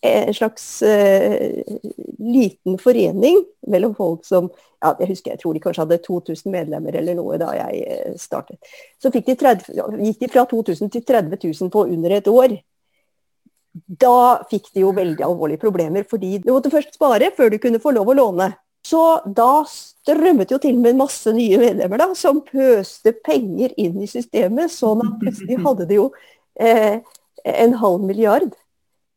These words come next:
på bok. For det var ingen som hadde opparbeidet seg rettigheter til å låne ennå. Men så kom jo alle disse og skulle låne. Så det, ja, ja, det var, det er vanskelig da. Altså, det er jo veldig vanskelig å lage,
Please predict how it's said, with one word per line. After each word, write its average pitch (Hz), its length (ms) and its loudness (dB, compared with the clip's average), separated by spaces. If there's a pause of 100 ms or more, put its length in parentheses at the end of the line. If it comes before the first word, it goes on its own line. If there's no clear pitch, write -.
på 240 120 2
bok. - 460 -2 (760)
For 285 100 4
det 311 120 4
var 254 240 4
ingen 240 340 2
som 220 160 0
hadde 247 140 4
opparbeidet 202 540 0
seg 240 180 2
rettigheter 185 440 -4
til 247 200 2
å 311 60 2
låne 285 480 4 (100)
ennå. 277 260 6 (420)
Men 240 180 2
så 370 220 0 (100)
kom 254 220 4
jo 254 100 2
alle 233 220 2
disse - 180 -2
og 233 160 2
skulle 277 280 2
låne. 294 340 4 (400)
Så 247 220 2
det, 226 100 4 (320)
ja, 208 180 0
ja, 185 140 2 (260)
det 262 240 4
var, 349 220 4
det 359 80 4
er 403 80 4
vanskelig 392 320 2
da. 151 80 -4 (260)
Altså, 277 200 2
det 285 100 6
er 294 80 4
jo 381 80 -2
veldig 240 240 0
vanskelig 240 220 -2
å 277 100 2
lage, 247 160 2